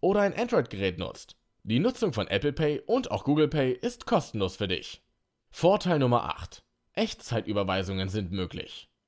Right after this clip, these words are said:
Mit dem Comdirect-Konto sind Instant Payments bis zu einhunderttausend Euro möglich. Empfangen kannst du Echtzeitüberweisungen ohne Gebühr. Beim Senden fällt eine Gebühr von pauschal einem Euro an. Praktisch sind Echtzeitüberweisungen zum Beispiel beim Autokauf.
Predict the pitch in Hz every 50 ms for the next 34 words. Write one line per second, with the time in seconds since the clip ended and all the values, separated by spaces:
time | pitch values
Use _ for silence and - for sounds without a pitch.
0 | _ _ _ - - 120 127 151 151 139 - 180 214 233 190 180 220 262 - -
1 | - - 117 117 117 147 160 170 170 - - 131 147 165 160 - 233 262 254 -
2 | - 156 131 123 127 139 151 160 156 151 147 - - - 120 - - - - -
3 | 214 240 226 185 127 117 117 - 123 120 120 175 220 - - 127 95 98 95 95
4 | 85 - - - - - - - _ _ _ _ _ _ _ _ - 139 147 139
5 | - 202 247 254 240 226 202 - 143 123 107 - - - - 208 - - - 175
6 | 165 - 135 135 131 117 117 117 117 110 127 156 208 233 - - 185 139 117 98
7 | 87 98 85 95 87 - - - - _ _ _ _ - - - 87 95 95 113
8 | 127 147 143 - 151 147 135 127 190 233 226 175 160 123 110 98 104 92 113 117
9 | 120 123 - - 101 92 - 101 98 95 - 123 117 117 117 113 - - 170 190
10 | 208 233 - - 127 113 95 95 82 69 57 - - _ _ _ _ _ _ -
11 | - 190 214 233 - - 254 233 - - 110 - - 156 170 - - 170 - -
12 | 143 143 135 123 123 127 123 123 135 131 127 127 127 123 - - 101 92 87 98
13 | 123 147 165 - - 139 127 123 123 127 196 233 - - 143 117 - 95 92 -
14 | - 90 - - - - -